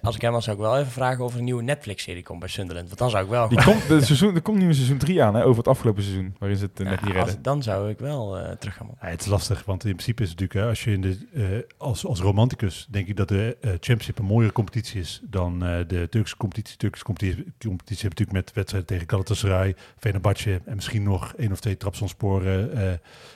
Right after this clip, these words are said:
Speaker 3: eh, nog een andere club, weet je, dus een beetje, dat is een beetje de mooie wedstrijd. Voor de rest natuurlijk gewoon ruk. Er zijn wel leuke, het is wel lekker weer, maar is het in principe
Speaker 1: En een
Speaker 3: natuurlijk
Speaker 1: gave,
Speaker 3: een
Speaker 1: gave thuisstad.
Speaker 3: Tuurlijk, maar voor de rest een oninteressante competitie. Eh, waarbij ik denk, als je nu twee jaar, eh, bij, eh, Sunderland speelt,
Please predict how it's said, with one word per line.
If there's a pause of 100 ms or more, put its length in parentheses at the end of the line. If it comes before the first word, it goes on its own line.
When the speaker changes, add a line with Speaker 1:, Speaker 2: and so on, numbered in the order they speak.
Speaker 3:
eh,
nog
een
andere
club,
weet
je,
dus
een
beetje,
dat
is
een
beetje
de
mooie
wedstrijd.
Voor
de
rest
natuurlijk
gewoon
ruk.
Er (400)
zijn
wel
leuke,
het (280)
is
wel
lekker
weer, (440)
maar
is
het
in
principe
Speaker 1:
En
een
Speaker 3:
natuurlijk
Speaker 1:
gave,
Speaker 3:
een
Speaker 1:
gave
thuisstad. (160)
Speaker 3:
Tuurlijk,
maar
voor
de
rest
een
oninteressante
competitie. (520)
Eh,
waarbij
ik
denk,
als
je
nu (100)
twee
jaar, (100)
eh,
bij,
eh, (100)
Sunderland
speelt,